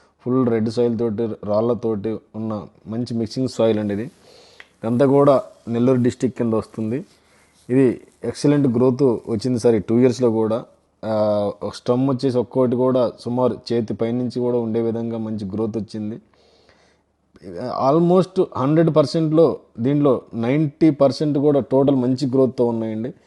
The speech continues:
Already కొత్తగా నాటిన మొక్కలు కూడా వీటితో ఈక్వల్గా ఉండేలాగా ఉన్నాయి. దీంట్లో భూమి వాల్యూ పెరగడం అద్భుతంగా పెరిగింది ఇక్కడ. అదేవిధంగా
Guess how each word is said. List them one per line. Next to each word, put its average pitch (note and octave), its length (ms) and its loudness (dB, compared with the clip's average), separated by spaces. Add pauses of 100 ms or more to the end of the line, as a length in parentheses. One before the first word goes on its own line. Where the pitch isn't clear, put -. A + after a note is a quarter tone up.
(420)
Already D3 460 6
కొత్తగా D3+ 340 4
నాటిన C#3+ 240 4
మొక్కలు C3+ 260 0
కూడా C3+ 200 4
వీటితో B2+ 260 4
ఈక్వల్గా C3 480 2
ఉండేలాగా A#2+ 600 0 (120)
ఉన్నాయి. B2+ 380 -4 (720)
దీంట్లో C#3 340 2 (680)
భూమి E3 420 8
వాల్యూ D#3+ 380 6 (640)
పెరగడం C#3 520 4 (480)
అద్భుతంగా C3+ 420 2
పెరిగింది B2+ 400 0
ఇక్కడ. B2 300 -4 (160)
అదేవిధంగా D3 600 2